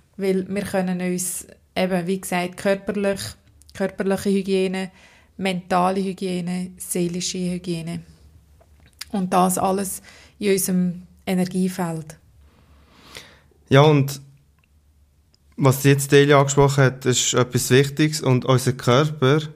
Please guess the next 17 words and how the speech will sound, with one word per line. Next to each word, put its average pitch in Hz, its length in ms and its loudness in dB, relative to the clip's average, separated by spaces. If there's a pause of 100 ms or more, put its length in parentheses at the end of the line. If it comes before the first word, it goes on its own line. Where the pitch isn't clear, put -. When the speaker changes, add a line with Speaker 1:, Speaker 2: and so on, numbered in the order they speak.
(720)
Speaker 2:
ist 123 180 4
ja 127 80 6
unsere 120 480 2
Hülle, 127 420 4 (340)
wo, 113 400 0 (720)
wo 117 80 -4
das 127 360 2
alles 135 380 2
verkörpert, 131 720 2
was, 120 380 0
was 123 220 0
wir 123 180 4
in 120 140 4
uns 120 240 2
innen 123 280 2
haben. 113 220 0
Und 117 240 0